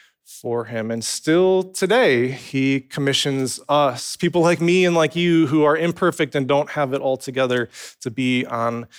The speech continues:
mission with him. Again, it's not just for the professionals, it's a lifestyle, something that we get to live out wherever we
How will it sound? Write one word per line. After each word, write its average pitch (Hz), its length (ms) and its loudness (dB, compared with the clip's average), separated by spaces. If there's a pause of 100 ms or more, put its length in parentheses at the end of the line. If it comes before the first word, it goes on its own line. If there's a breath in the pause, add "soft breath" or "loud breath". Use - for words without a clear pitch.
(160 loud breath)
mission 123 580 -4
with 120 240 -6
him. 113 500 -10
Again, 143 200 0
it's - 120 -2
not 170 140 2
just - 220 0
for - 100 -2
the 143 100 2
professionals, 135 720 -2
it's 131 140 -2
a 120 60 -6
lifestyle, 120 1000 -2
something 151 480 -4 (380 loud breath)
that 143 100 -6
we 123 80 -6
get 127 240 -4
to 135 100 -6
live 127 240 -2
out 117 220 2
wherever 120 480 -6
we 113 380 -8